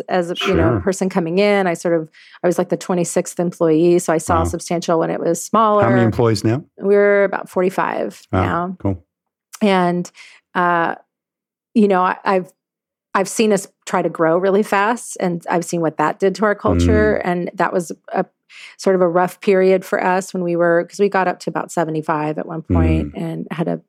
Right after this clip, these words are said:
Speaker 1: much bigger San Francisco presence. And, um, so I saw sort of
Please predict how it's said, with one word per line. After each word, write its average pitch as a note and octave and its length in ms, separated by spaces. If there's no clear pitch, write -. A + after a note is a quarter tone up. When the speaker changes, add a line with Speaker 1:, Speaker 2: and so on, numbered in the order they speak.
Speaker 1:
much F#3 320
bigger E3+ 220
San E3+ 200
Francisco E3 440
presence. E3+ 500
And, D#3+ 220
um, E3+ 440
so A#3+ 140
I A#3 60
saw A#3 200
sort A3 220
of F#3+ 180